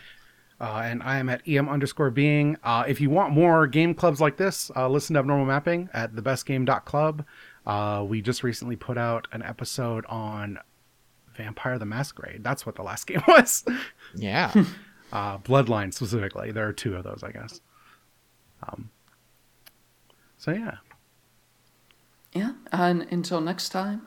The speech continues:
Speaker 3: um, we'll see you for Rose of Winter. Um, and that'll be our last game for the year, which is pretty exciting. We've,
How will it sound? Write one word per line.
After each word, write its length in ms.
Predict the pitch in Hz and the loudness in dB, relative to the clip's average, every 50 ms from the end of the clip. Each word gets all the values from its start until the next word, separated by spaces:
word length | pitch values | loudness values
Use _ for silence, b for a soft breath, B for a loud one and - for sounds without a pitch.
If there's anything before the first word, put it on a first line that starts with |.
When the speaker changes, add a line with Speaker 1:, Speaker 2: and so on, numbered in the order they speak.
| - - | -12 -4
Speaker 3:
um, 500 | - 160 151 143 143 147 143 143 151 160 156 175 | -2 0 2 2 0 0 -2 -4 -4 -6 -8 -8
we'll 320 | - 151 165 160 147 147 | -6 -4 -4 -4 -6 -6
see 260 | - - - - 156 | -6 -6 -4 -4 -2
you 240 | 151 156 151 151 151 | -2 0 -2 -2 -2
for 640 | 147 - 165 156 151 151 147 147 147 143 147 151 147 b b b b b b b b - | -4 -4 -2 -2 0 0 0 0 0 -2 -4 -6 -8 b b b b b b b b -6
Rose 240 | - 151 147 147 156 | -2 -2 -2 -2 -4
of 80 | 139 | -4
Winter. 380 | 156 160 170 - 196 196 208 202 - _ _ _ _ _ _ _ _ - | -4 -6 -6 -6 -8 -8 -8 -10 -14 _ _ _ _ _ _ _ _ -2
Um, 600 | 160 160 156 156 151 151 151 147 151 151 151 143 - b b b b b b b b _ - | 0 0 0 0 0 -2 -2 -4 -6 -8 -10 -14 -16 b b b b b b b b _ -6
and 140 | 165 170 147 | -2 2 4
that'll 160 | 156 165 165 | 4 4 4
be 160 | 165 170 170 | 2 0 0
our 220 | 160 160 165 165 165 | 2 2 2 2 0
last 440 | 160 - - 170 160 170 170 - - | -2 -2 0 0 0 0 -2 -4 -4
game 240 | 170 170 170 165 | -4 -4 -4 -4
for 140 | 156 - 170 | -6 -6 -4
the 80 | 156 175 | -4 -2
year, 440 | 175 196 226 247 220 175 147 143 143 | 0 0 0 0 0 -2 -4 -6 -8
which 340 | - - 160 - - - - - b b b b b b b b b b b b _ _ - | -8 -8 -8 -8 -8 -14 -16 -18 b b b b b b b b b b b b _ _ -10
is 60 | - | -2
pretty 200 | - 240 262 269 | 0 2 4 4
exciting. 400 | 285 277 - - 277 277 254 185 | 2 2 2 2 4 4 4 4
We've, 220 | 165 175 170 175 | 4 2 0 -2